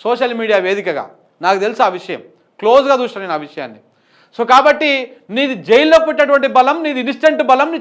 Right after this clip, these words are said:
చంద్రబాబు ఎంగిలి మెతుకుల బలం నీది. నీకు ఎవరితోని పోరాడాలి, పోరాటం చేయలే, ఏ తెలంగాణ బిడ్డ కోసం నువ్వు ఫైట్ చేయలే. So కాబట్టి దాని గురించి పెద్దగా మాట్లాడుకోవాల్సినటువంటి అవసరం లేదు. ఎన్నికల ముందు కేజ్రీవాల్ అరెస్ట్ అవసరమా? అబ్బా,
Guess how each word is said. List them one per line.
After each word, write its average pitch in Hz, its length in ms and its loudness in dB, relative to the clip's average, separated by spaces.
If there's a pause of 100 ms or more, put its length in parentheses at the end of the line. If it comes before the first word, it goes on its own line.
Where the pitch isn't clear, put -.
చంద్రబాబు 285 520 4 (880)
ఎంగిలి 302 360 0
మెతుకుల 285 360 2
బలం 285 280 4
నీది. 180 300 -8 (280)
నీకు 233 640 -4 (380)
ఎవరితోని 277 400 2
పోరాడాలి, 262 500 2
పోరాటం 254 420 0
చేయలే, 262 240 0
ఏ 254 200 4
తెలంగాణ 277 420 -2
బిడ్డ 240 220 -2
కోసం 254 240 -2
నువ్వు 254 180 -4
ఫైట్ 196 220 -2
చేయలే. 180 280 -4 (500)
So 214 80 -6
కాబట్టి 262 340 0
దాని 247 200 2
గురించి 262 200 -4
పెద్దగా 240 200 -2
మాట్లాడుకోవాల్సినటువంటి 214 720 -2
అవసరం 180 300 -8
లేదు. 143 200 -6 (600)
ఎన్నికల 320 460 2
ముందు 320 180 -4
కేజ్రీవాల్ 311 600 2
అరెస్ట్ 285 260 2
అవసరమా? 254 680 2
అబ్బా, 208 300 -2